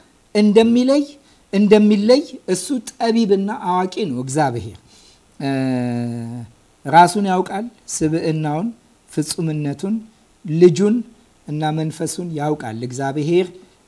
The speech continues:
የሚጎለው ነገር የለም። በብርሃንነቱ ሁሉም ፔኔትሬት አድርጎ የሚያውቅ እግዚአብሔር ነው። እ፣ እኛ ብርሃን እናውቃለን አይደል?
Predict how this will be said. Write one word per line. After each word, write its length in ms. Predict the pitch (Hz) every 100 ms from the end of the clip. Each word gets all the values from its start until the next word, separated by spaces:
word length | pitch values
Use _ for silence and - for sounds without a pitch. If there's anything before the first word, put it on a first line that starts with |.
| _ -
የሚጎለው 840 | 131 151 156 160 156 156 156 156 147
ነገር 280 | 143 156 143
የለም። 320 | 135 127 123
በብርሃንነቱ 840 | 135 143 151 151 165 170 180 185 247 - - _
ሁሉም 360 | 277 285 285 262
ፔኔትሬት 640 | - 202 190 185 185 160 156
አድርጎ 340 | 147 147 160 202 277 - _ _ -
የሚያውቅ 560 | 151 156 151 143 135 - -
እግዚአብሔር 520 | 139 127 131 127 127 101
ነው። 160 | - - - - - _ _ _ _ -
እ፣ 140 | 147 139 135 131 127 123 123 127 120 - _ _ - - _ 180
እኛ 120 | 196 208
ብርሃን 320 | 208 196 214
እናውቃለን 600 | 185 185 185 196 185 196
አይደል? 240 | 208 208